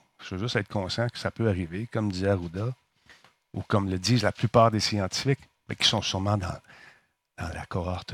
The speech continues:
de, de, de, des méchants. Faut attention à pas se contaminer, c'est juste ça. Faut faire attention, faut être attentif, faut se laver les mains. Tantôt, euh,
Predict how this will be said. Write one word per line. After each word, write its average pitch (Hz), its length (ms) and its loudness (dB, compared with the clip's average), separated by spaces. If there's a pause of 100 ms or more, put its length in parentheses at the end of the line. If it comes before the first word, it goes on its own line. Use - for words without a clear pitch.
de, - 80 -18
de, - 680 -16
de, - 160 -18 (520)
des 98 100 -8
méchants. - 280 -8 (920)
Faut - 120 -6
attention 95 340 -4
à - 40 -8
pas - 100 -14
se - 80 -8
contaminer, - 460 -12
c'est - 160 -10
juste - 180 -8
ça. - 80 -16 (1400)
Faut 104 80 -6
faire 127 180 4
attention, 127 460 0 (200)
faut 110 240 0
être 127 160 -2
attentif, 113 500 0
faut 110 180 -10
se 110 100 -8
laver 110 200 0
les 117 80 4
mains. 104 140 -2 (680)
Tantôt, 117 420 2
euh, 90 200 -2